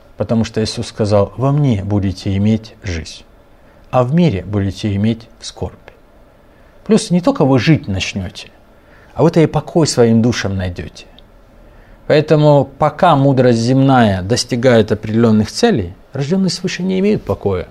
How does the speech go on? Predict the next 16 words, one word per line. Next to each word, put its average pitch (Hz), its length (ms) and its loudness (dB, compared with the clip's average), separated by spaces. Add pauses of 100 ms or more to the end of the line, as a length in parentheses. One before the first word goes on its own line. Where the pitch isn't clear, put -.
(120)
Да 214 80 -2
и, 226 60 0
в 180 60 4
общем-то, 123 640 0 (1400)
жизнь, 147 840 2 (1000)
то, 143 140 4
что - 220 -6
с - 100 -6
ними 131 180 2
происходит, 123 680 2 (260)
сложно 120 560 -2
назвать - 360 -8 (420)
жизнью. 95 460 -6 (1160)
Вполне, 196 520 2 (880)
вполне 233 280 4
ясно. 127 540 0